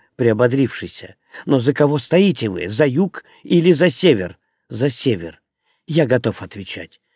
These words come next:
Жильберт продолжал допрос. «Какова численность отряда, расположенного там,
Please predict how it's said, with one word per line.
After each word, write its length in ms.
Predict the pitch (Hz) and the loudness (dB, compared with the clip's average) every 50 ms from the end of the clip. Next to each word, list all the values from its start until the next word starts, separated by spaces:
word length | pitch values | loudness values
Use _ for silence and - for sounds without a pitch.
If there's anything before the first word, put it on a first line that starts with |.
| _ _ _ _ _ _ _ | _ _ _ _ _ _ _
Жильберт 680 | - 101 104 113 117 113 117 120 135 131 - - - _ _ | -10 -4 0 0 0 0 0 -2 -2 -4 -6 -12 -20 _ _
продолжал 560 | - 143 147 127 135 139 127 104 107 101 98 | -4 -4 -2 0 0 0 0 -2 -2 -2 -2
допрос. 500 | 95 107 - - - 92 87 - - - _ _ _ _ _ _ _ _ | -2 -4 -4 -6 -8 -10 -10 -10 -14 -20 _ _ _ _ _ _ _ _
«Какова 440 | - - 110 - 117 113 113 131 131 | -4 -4 -2 0 2 2 2 2 0
численность 600 | 123 - 135 120 - - 123 123 120 117 - - | -2 -4 -6 -6 -4 -2 -2 -2 -2 -2 -2 -4
отряда, 560 | 123 120 - 117 117 120 117 120 135 131 120 - - - - - | -6 -4 -2 0 0 0 2 0 -2 -2 -4 -10 -20 -16 -8 -6
расположенного 840 | 135 127 117 - - 123 117 110 117 113 107 113 123 123 117 113 110 | -4 -4 -4 -2 0 0 2 2 0 0 -2 0 0 0 2 0 0
там, 380 | - - 123 120 120 127 117 | 0 0 0 2 2 0 -4